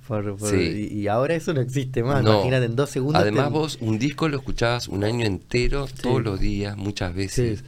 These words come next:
Speaker 1: eso de volver a ponerlo al principio.
Speaker 2: Sí.
Speaker 1: Estaba buena esa idea de que fuera solo un, un, una gran composición también.
Speaker 2: Sí.
Speaker 1: Este
Speaker 2: Eso, bueno, viste, Jethro Tull en general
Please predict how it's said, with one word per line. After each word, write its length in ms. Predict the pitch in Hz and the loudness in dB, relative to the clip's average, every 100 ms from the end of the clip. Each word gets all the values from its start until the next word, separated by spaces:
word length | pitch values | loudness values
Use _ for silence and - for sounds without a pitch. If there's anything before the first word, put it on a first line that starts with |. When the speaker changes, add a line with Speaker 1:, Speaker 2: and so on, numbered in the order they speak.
| - | -4
Speaker 1:
eso 180 | 131 | 0
de 60 | 143 | 2
volver 240 | 123 123 | 2 0
a 60 | 127 | 0
ponerlo 220 | 117 120 | 0 -2
al 40 | 120 | -2
principio. 600 | 101 98 120 117 110 113 | -6 -4 -2 -2 -2 2
Speaker 2:
Sí. 280 | 98 87 - - - - - - - - - | 2 0 -4 -16 -20 -20 -20 -20 -20 -20 -20
Speaker 1:
Estaba 200 | _ 120 | _ 0
buena 180 | 127 139 | 2 0
esa 120 | 139 127 | 0 0
idea 120 | 123 | 2
de 80 | 104 | 0
que 60 | |
fuera 200 | - 117 | -2 -4
solo 280 | - 113 107 | 0 2 2
un, 300 | 107 110 104 - | 0 -2 -4 -4
un, 600 | 110 107 95 98 92 92 | -2 -2 -4 -8 -10 -6
una 140 | 95 | -4
gran 220 | 92 110 110 | -2 -2 0
composición 800 | 107 98 85 - - 110 95 80 | -2 -4 -6 -10 -4 -2 -2 -4
también. 320 | 82 82 80 82 - - - | -10 -10 -12 -14 -16 -16 -12
Speaker 2:
Sí. 420 | - 104 95 92 - - | 0 2 2 0 -8 -14
Speaker 1:
Este 500 | 98 - 87 85 82 78 - | -12 -10 -10 -10 -10 -4 0
Speaker 2:
Eso, 280 | 107 135 | 2 4
bueno, 440 | 123 127 117 95 - - | 4 4 4 2 0 -4
viste, 560 | - - 92 87 80 - - | -4 2 2 4 0 -6 -6
Jethro 400 | - 101 98 98 | 2 4 4 4
Tull 220 | 101 110 | 2 2
en 120 | 107 | -2
general 480 | - 92 92 101 101 | -2 0 4 2 2